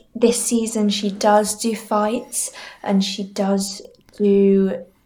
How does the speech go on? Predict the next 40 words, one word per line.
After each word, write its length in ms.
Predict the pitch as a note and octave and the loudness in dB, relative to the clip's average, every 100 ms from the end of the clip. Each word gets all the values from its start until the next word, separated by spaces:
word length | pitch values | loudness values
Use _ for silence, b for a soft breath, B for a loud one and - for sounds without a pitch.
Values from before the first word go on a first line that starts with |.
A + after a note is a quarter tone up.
| _ | _
s-, 320 | - - - | -10 -8 -8
you 160 | - G#3+ | -6 -2
know, 160 | F#3+ G3 | -2 -4
she, 260 | - - | -8 -8
she 300 | A#3 - G#3 | -6 -6 -2
does 260 | G3 G3 F#3+ | 0 0 0
do 140 | A#3+ | -4
some 220 | A#3 A3 G#3+ | -4 -2 -2
of 60 | |
that 220 | G#3 G3+ | 0 0
and 100 | G3+ F#3+ | -2 -4
she 160 | G3+ | -2
intervenes 920 | G3+ G3+ G3+ G3 G3+ G3 G3 G3 G3 G3 B B | -2 -2 -2 -2 0 2 2 2 -2 -10 B B
and 100 | G3+ | -4
she 140 | A#3 G#3+ | -2 2
goes 460 | B3 B3 B3+ A#3+ | 4 4 4 2
off 280 | B3 C#4+ - | 2 0 -2
on 120 | G#3 | -2
her 160 | G3 G3 | 0 2
own 260 | A3+ G3 | 2 2
and 120 | F#3 F#3+ | 0 -2
she, 320 | G3 F#3 - - B B B - | -4 -8 -12 -20 B B B 4
you 100 | A#3+ | 4
know, 340 | E3 D#3+ - _ _ _ _ _ _ _ | 6 0 -8 _ _ _ _ _ _ _
bloody, 280 | A#3 A3 A3 | -6 -4 -2
like, 280 | G#3+ - - | -2 -4 -2
you, 380 | A#3+ A#3+ - - - | 0 0 -4 -10 -6
takes 400 | - A#3+ A#3+ - | 0 0 -2 -4
control 600 | G#3+ G3+ G#3+ G3+ A#3+ G3+ | -2 -2 2 4 4 2
of 180 | F3+ - B B | -2 -8 B B
things. 380 | - A#2+ A#2 G#2+ | -4 -2 -4 -6
But 320 | - - - B B B _ _ _ - | -2 -2 -2 B B B _ _ _ -4
I, 220 | G#3 G3+ G3+ | -2 -2 -2
I 100 | G#3 | -2
wanna 240 | A3 A3 | 0 0
see 280 | - - A3 | -2 -2 -2
her 520 | F#3+ G3 G3 F#3+ F#3 - | -2 -2 -2 -2 -4 -2
initiating 840 | G3 G3 G3 - A3+ G3+ A#3 G#3 | 2 4 2 -2 -2 -2 0 0
more 160 | G#3 G#3 | 0 -2
fights 600 | - A3+ A3+ A#3+ - | -6 -6 -4 -4 -6